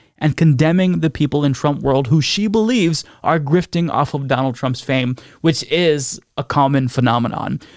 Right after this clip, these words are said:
So she writes, "First, the movie doesn't show what it says it shows. Cell phone tracking isn't precise enough to distinguish between liberal activists stuffing drop boxes and store owners, police officers, delivery men, and others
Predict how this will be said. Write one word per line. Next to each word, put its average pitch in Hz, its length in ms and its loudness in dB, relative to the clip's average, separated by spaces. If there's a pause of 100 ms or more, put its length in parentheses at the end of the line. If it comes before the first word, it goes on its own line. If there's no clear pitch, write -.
So 151 260 0
she 165 180 -2
writes, 143 580 -2
"First, 180 560 0
the 156 140 4
movie 226 220 2
doesn't 233 280 -2
show 147 360 2
what 143 160 2
it 139 100 -4
says 110 340 0
it 135 100 -2
shows. - 560 -4
Cell 165 340 0
phone 190 260 -2
tracking 147 500 -2
isn't 196 280 -2
precise 170 540 -4
enough 131 220 -2
to 139 80 -4
distinguish 160 540 -4
between 135 400 0
liberal 131 360 2
activists 131 840 -4
stuffing 175 500 0
drop 139 280 0
boxes 135 400 -6
and 135 160 -4
store 175 360 2
owners, 131 440 -2 (180)
police 170 400 0
officers, 131 480 -4
delivery 156 440 0
men, 135 300 2
and 135 240 -2
others 151 400 2